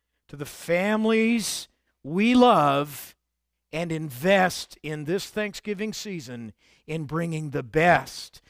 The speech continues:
the best, the best out of our loved ones. And, and, and to those, maybe where a door is completely slammed shut, give us the grace to pray confidently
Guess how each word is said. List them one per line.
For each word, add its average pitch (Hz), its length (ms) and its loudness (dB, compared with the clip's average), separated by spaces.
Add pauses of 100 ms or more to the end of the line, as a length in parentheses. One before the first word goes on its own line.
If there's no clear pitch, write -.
(180)
the 180 120 0
best, 254 800 4 (360)
the 190 100 0
best 226 800 6 (540)
out 190 120 4
of 180 80 0
our 185 120 6
loved 240 220 8
ones. 285 200 0 (180)
And, 240 220 2
and, 285 200 -2
and 269 140 -4
to 269 120 0
those, 381 440 6 (180)
maybe 370 300 6
where 320 220 6
a 254 60 4
door 320 340 2
is 262 120 -4
completely 381 640 -2
slammed 285 460 -4
shut, 202 340 -2 (260)
give 302 180 -4
us 339 140 -4
the 349 120 -8
grace 247 460 0
to 208 160 -6
pray 202 880 -4 (280)
confidently 165 1300 -2